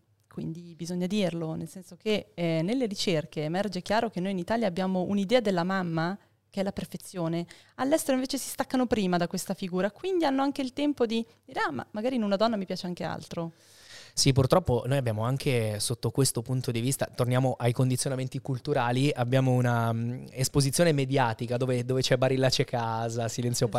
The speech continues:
Speaker 2: parla Agnesi, cioè fin da piccoli ci hanno bombardato di questa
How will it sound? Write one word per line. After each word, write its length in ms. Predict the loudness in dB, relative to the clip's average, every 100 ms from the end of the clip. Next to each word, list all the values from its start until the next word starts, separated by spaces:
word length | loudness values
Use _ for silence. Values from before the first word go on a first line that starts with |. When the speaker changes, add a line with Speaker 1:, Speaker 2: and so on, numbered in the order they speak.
| -2
Speaker 2:
parla 80 | -2
Agnesi, 580 | -4 -6 -6 -6 -6 -2
cioè 140 | 0 2
fin 200 | 2 4
da 100 | 4
piccoli 460 | 4 2 2 2
ci 100 | 0
hanno 180 | 0 -2
bombardato 840 | 4 4 4 0 0 -2 -2 0
di 80 | -2
questa 500 | 0 -2 -2 -4 -4